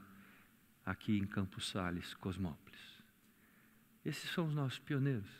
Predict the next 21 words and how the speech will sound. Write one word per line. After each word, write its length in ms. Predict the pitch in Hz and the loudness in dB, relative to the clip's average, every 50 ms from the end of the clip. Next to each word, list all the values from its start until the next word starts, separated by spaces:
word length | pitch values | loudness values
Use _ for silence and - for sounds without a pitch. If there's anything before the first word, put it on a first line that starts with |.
| - - - - - - - - - - - - - - - - - - - - - - - - - - - - - | -20 -20 -20 -20 -20 -20 -20 -20 -20 -20 -20 -20 -20 -20 -20 -20 -20 -20 -20 -20 -20 -20 -20 -20 -20 -20 -20 0 6
bem 120 | 240 220 | 6 8
perto 320 | 156 - 151 123 110 - 120 | 8 10 8 8 8 6 2
de 140 | 101 101 104 | 0 0 0
nós. 420 | 87 80 - - - - - - - - - - - _ - - - - - - - - - | 0 -2 -4 -8 -14 -16 -18 -18 -20 -20 -20 -20 -20 _ -20 -20 -20 -20 -20 -20 -20 -6 0
Mas 140 | - 160 147 | 0 0 4
tem 140 | - 196 180 | 6 6 6
coisas 340 | - - 180 175 160 151 135 | 8 8 6 6 6 6 6
mais 240 | 139 147 135 120 | 8 8 6 6
perto 340 | - - 135 123 120 123 - | 6 6 6 6 6 6 4
de 120 | 113 107 110 | 4 6 6
nós 300 | 104 101 101 98 98 101 | 8 6 6 4 4 4
ainda 280 | 98 104 104 101 101 | 6 6 6 6 4
que 120 | 98 - - | 0 -4 -4
vocês 280 | 101 - - 110 95 | -4 0 0 0 2
vão 120 | - 104 92 | 2 0 0
ver. 260 | 92 90 92 78 - - - - - - - - - - - - - - | 0 -2 -4 -4 -6 -10 -18 -20 -20 -20 -20 -18 -18 -16 -16 -12 2 6
Enquanto 460 | 160 170 180 - 247 254 247 - 202 | 8 8 10 12 12 12 12 12 12
o 60 | 190 | 8
pastor 520 | - - 165 135 - - 180 170 151 127 104 110 - - | 6 6 4 4 6 6 8 8 8 8 6 4 -2 2
Ben 400 | 117 127 139 135 127 135 139 135 - - | 6 6 8 8 8 6 6 4 2 0
estava 640 | 131 - - - 139 131 135 123 104 104 95 85 | -2 0 2 6 8 8 8 8 6 4 2 2